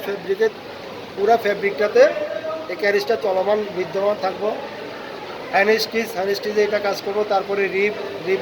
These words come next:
লেখা আছে, স্লোপ, গোরিং, ফিনিশিং। ঠিক এই স্পিডগুলো আমরা কমায় নেবো, আর বডির স্পিডটা আমরা বাড়তে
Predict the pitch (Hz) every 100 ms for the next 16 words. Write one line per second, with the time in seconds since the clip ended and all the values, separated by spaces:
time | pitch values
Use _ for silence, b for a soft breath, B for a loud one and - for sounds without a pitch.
0 | 196 190 190 190 208 196 196 190 202 202
1 | - - - - - 165 190 208 214 208
2 | - - - 196 202 - 139 - - -
3 | - - 202 214 190 202 - 202 - 208
4 | 202 208 202 185 208 185 180 190 196 220
5 | 285 - 175 170 175 233 - - 196 220
6 | 208 208 170 -